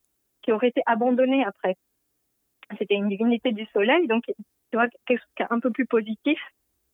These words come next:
mais, euh, qui a été ensuite, euh, oublié parce qu'il y a eu le, le, le culte de Amaterasu, la grande déesse, euh, du soleil, qui est arrivée, euh, juste après et qui a, eh bien, surplombé, quoi.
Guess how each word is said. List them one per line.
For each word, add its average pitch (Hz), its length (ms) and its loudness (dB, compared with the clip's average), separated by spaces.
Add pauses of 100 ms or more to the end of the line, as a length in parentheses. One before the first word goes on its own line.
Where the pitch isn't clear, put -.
(240)
mais, 262 360 4
euh, 214 40 0 (100)
qui 226 60 0
a 202 40 2
été 202 220 0
ensuite, 226 480 -2
euh, 196 500 2
oublié 240 500 0
parce 208 200 -2
qu'il 247 240 0
y 185 60 0
a 185 40 2
eu 214 200 -2
le, 190 120 -4 (240)
le, 170 400 -2
le 165 180 -6
culte 254 360 -4
de 180 160 -2
Amaterasu, 190 720 0
la 180 80 0 (100)
grande 208 180 0
déesse, 196 280 2 (140)
euh, 175 160 0
du 180 200 -8
soleil, 226 300 0 (420)
qui 202 80 0
est 190 40 4
arrivée, 196 600 0
euh, 165 340 -2
juste - 220 -10
après 254 460 0
et 196 60 -6 (100)
qui 175 240 -2
a, 165 440 -2 (580)
eh 185 40 -10
bien, 175 180 0 (120)
surplombé, 202 600 -4
quoi. 170 180 -4